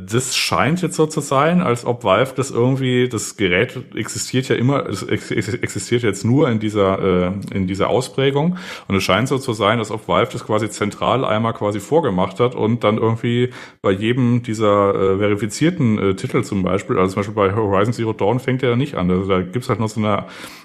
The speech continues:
kleine Nachricht mit irgendwie Shader Cache wird runtergeladen, dann wird er runtergeladen und startet das Spiel, man kann sofort loslegen. Also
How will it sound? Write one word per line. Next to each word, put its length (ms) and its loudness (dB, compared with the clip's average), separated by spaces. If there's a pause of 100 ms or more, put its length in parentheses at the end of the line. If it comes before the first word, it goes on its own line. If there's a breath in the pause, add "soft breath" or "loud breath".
(600 loud breath)
kleine 300 2
Nachricht 400 2
mit 100 0
irgendwie 260 -2
Shader 280 2
Cache 300 -2
wird 100 -2
runtergeladen, 640 2
dann 100 0
wird 100 0
er 60 2
runtergeladen 580 0
und 180 -2
startet 340 0
das 80 -4
Spiel, 240 2
man 160 2
kann 140 -2
sofort 260 -2
loslegen. 500 0
Also 340 0